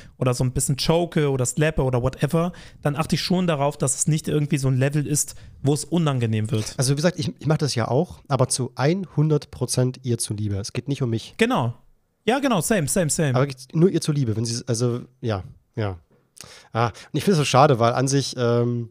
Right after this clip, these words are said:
Speaker 2: muss ja nicht immer das sein, so. Also, ich find, Abwechslung ist doch ganz nett, aber nee, irgendwie ist es schon in der Welt sehr dominant und ich hab immer das Gefühl, so, ist es in unseren Genen oder was?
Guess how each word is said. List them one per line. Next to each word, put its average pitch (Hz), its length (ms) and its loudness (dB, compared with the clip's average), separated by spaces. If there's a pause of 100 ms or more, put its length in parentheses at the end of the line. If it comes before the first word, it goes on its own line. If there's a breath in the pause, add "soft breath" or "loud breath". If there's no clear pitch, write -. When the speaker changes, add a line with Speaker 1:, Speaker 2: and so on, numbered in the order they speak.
Speaker 2:
muss 123 360 -2
ja 131 80 2
nicht 113 140 -4
immer 110 160 -4
das 143 240 -2
sein, 101 240 -6
so. 101 380 -8
Also, 113 200 -2
ich 101 100 -8
find, 110 220 -8
Abwechslung 110 500 -6
ist - 140 -12
doch 110 140 -8
ganz 104 200 -10
nett, 143 160 -2
aber 113 160 0
nee, 131 240 4
irgendwie 143 320 -2
ist - 140 -2
es 139 80 -2
schon 139 340 2 (440 soft breath)
in 120 80 -2
der 104 160 0
Welt 110 240 2
sehr 147 160 -2
dominant 135 560 -4
und 104 100 -4
ich - 420 -12
hab - 140 -4
immer 139 120 -4
das 131 120 -2
Gefühl, 139 300 -2
so, 127 160 -2
ist 123 160 -4
es 113 100 -8
in 120 60 -10
unseren 98 280 -6
Genen 117 280 -2
oder 151 100 -2
was? 160 160 -6